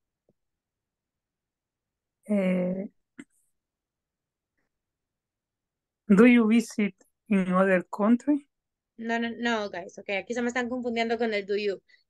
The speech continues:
Speaker 2: Eh, lo voy a borrar para que no se me vayan a confundir. Acá acuérdense que el do you me lo están usando como que fuera are. El verb to be lo vamos a usar para ser, estar o parecer.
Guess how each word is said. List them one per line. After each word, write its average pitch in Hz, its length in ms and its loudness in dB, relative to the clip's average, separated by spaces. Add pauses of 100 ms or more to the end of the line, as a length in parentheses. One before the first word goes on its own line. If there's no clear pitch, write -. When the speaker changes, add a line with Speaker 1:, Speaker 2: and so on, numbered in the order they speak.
(140)
Speaker 2:
Eh, 226 200 0
lo 226 100 4
voy 226 100 2
a 226 80 4
borrar 233 220 2
para 226 140 -2
que 220 60 -10
no 220 60 -8
se 214 80 -10
me 220 40 -8
vayan 208 160 -4
a - 20 -20
confundir. 196 480 -12 (680)
Acá 254 380 0
acuérdense 311 600 -2
que 254 360 0
el 254 200 0
do 269 80 -4
you 277 200 -4
me 320 100 -2
lo 320 80 2
están 294 220 -4
usando 285 320 -4
como 285 200 -8
que 254 140 -8
fuera 220 400 -2
are. 202 440 -2 (400)
El 254 200 4
verb 269 260 2
to 330 140 -6
be 285 340 -4
lo 254 100 0
vamos 247 300 0
a 277 60 -6
usar 254 300 -4
para 208 280 -2
ser, 277 640 0
estar 226 680 -4
o 220 160 -4
parecer. 180 640 -4